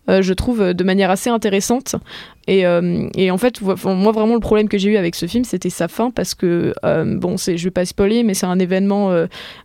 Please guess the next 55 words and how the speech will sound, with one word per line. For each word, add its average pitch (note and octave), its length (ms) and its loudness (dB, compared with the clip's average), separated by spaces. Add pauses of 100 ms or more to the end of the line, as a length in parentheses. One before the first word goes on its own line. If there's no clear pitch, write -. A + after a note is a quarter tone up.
(100)
euh, E3 160 2
qui, F#3 300 -6
qui - 180 -8
vraiment, G#3 440 2
euh, F3 140 2
coupe, - 380 -4
euh, F3 180 2
tout, G3+ 180 -8
tout G#3 160 -8
ce - 80 -4
qui G#3 120 -4
se - 80 -6
passait G3+ 280 0
à G3 60 0
ce G3+ 140 -2
moment-là F#3 340 2
pour, - 140 -10
enfin, F3 280 -4
qui - 140 -14
fait, F3+ 240 -2
qui, - 220 -10
qui F#3 240 -4
renverse G#3+ 480 2
véritablement F#3+ 520 0
la F#3 120 2
situation F#3 540 -4 (440)
et F#3+ 60 0
j'ai F#3 100 2
trouvé A3 220 2
que A3+ 60 -2
du G3+ 60 -2
coup C4 120 0
c'était G3 220 0
une F#3 100 4
manière A3 280 4
un G3 80 2
peu G3 140 0
facile A#3+ 680 0
de F#3 160 2
apporter F#3+ 340 0
une G#3 80 2
conclusion G3+ 500 0
à F#3+ 60 2
tout F3+ 120 -10
ça, A3+ 240 -2 (420)
euh, F#3 100 4
d'autant G3 300 0
plus C4 220 -4
qu'au G3+ 100 0
final G#3+ 420 4
il F3+ 80 2
aurait F3 160 4
très G3+ 160 -2
bien F#3 220 0 (240)
pu, B3+ 400 0